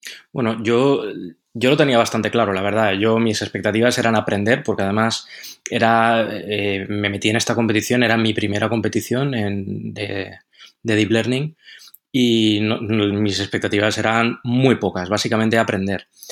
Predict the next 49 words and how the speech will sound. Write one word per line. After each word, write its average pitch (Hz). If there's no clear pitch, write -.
Pero, 131
eh, 98
bueno, 107
llegué 107
a 110
un 117
momento 127
en 117
que 104
me 120
planteé 117
incluso 127
quedar 120
en 113
la, 104
en 117
el 113
ranking 120
final, 131
quedar 110
entre 123
los 98
cien 104
primeros, 90
¿no? -
Al 113
final 107
me 101
parece 98
que 110
se 113
presentaron 110
novecientos 113
equipos, 135
de 110
los 104
cuales, 107
bueno, 101
en 98
la 95
siguiente, 107
en 104
la 101
segunda 107
fase 110
quedaron 107
solamente 107
cuatrocientos. 123
Entonces, 120